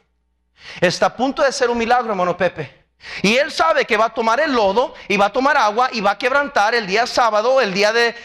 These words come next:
de descanso, el sabbat. Y él sabe que los fariseos lo van a acusar por eso. Él ya sabe. Y declara, momentos antes de hacerlo, dice: "Hey, yo estoy haciendo los negocios de mi padre". ¿Y por qué? Porque pronto la noche viene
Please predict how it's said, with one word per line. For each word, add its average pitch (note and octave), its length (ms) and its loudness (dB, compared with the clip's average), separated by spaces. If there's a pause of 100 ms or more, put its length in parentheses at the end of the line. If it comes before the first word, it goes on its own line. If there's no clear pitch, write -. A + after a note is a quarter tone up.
de G#3+ 160 -2
descanso, G3+ 500 0
el B3 80 -2
sabbat. G#3+ 420 -2 (260)
Y B3+ 120 0
él C#4 120 -2
sabe C4+ 280 0
que B3+ 100 -6
los A3+ 160 -2
fariseos A#3 440 0
lo C4+ 80 0
van A#3+ 160 0
a C#4 40 0
acusar C4+ 360 -2
por C#4 160 0
eso. A3 240 0
Él C#4+ 80 0
ya F4+ 140 0
sabe. D#4 460 -2 (380)
Y C4+ 160 0
declara, C4 580 2
momentos D4+ 520 -2
antes F4+ 260 0
de C4+ 60 0
hacerlo, D#4+ 360 0
dice: B3+ 260 -2
"Hey, B3 220 0 (220)
yo E4 500 2
estoy D4 340 0
haciendo D#4+ 540 0
los D4 120 -2
negocios A#3+ 440 -2
de B3+ 80 0
mi A#3 100 0
padre". D#4 440 0 (180)
¿Y C4 80 0
por C#4 220 0
qué? E4+ 200 2
Porque C#4+ 280 -2
pronto E4 420 -2
la C4+ 100 2
noche C#4+ 300 0
viene C4+ 320 0